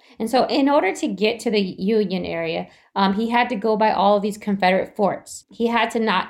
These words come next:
alarm them 'cause he's, he's sailing the boat. This isn't like a boat now where there's, like,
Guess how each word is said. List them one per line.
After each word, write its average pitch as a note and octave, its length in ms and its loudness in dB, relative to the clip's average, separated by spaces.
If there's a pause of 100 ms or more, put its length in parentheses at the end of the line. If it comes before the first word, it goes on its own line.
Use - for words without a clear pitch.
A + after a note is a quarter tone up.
alarm G#3+ 420 2
them E3+ 180 -6
'cause F#3+ 120 -10
he's, C4+ 340 -6
he's A3+ 280 -8
sailing A#3+ 340 2
the F#3 100 0
boat. G#3 280 0
This G#3 140 -4
isn't D4 240 -4
like A#3+ 220 0
a - 80 0
boat G3 280 0
now F3+ 420 0
where E3+ 140 -2
there's, E3+ 220 -6
like, D#3+ 240 -8